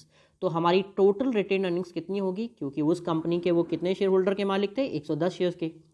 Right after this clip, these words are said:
तो हंड्रेड टेन इंटू फ़ोर करेंगे, कितने रुपीस हो गए? फ़ोर फ़ोर्टी रुपीस कंपनी ने अपने पास रोक लिए।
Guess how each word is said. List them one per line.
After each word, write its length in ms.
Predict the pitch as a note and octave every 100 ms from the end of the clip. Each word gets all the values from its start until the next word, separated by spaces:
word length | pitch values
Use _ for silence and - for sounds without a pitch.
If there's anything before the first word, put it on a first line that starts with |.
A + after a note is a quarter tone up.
| _ _ _
तो 60 | F3+
हंड्रेड 420 | E3+ F#3 C4 C4+
टेन 160 | A3 A3
इंटू 180 | G#3
फ़ोर 240 | G#3 F#3 G3
करेंगे, 340 | F#3+ F3+ F3+
कितने 260 | E3+ D#3+ F#3+
रुपीस 260 | F#3+ G3+
हो 120 | F#3+ F#3
गए? 120 | A#3+
फ़ोर 340 | - - A3
फ़ोर्टी 320 | A#3+ F#3+ -
रुपीस 360 | F3+ D#3 F3+ A3
कंपनी 380 | - C#3+ D#3 F3
ने 80 | F#3+
अपने 220 | F#3 D3
पास 300 | D3+ F#3 -
रोक 180 | D3 C3
लिए। 200 | A#2+ A2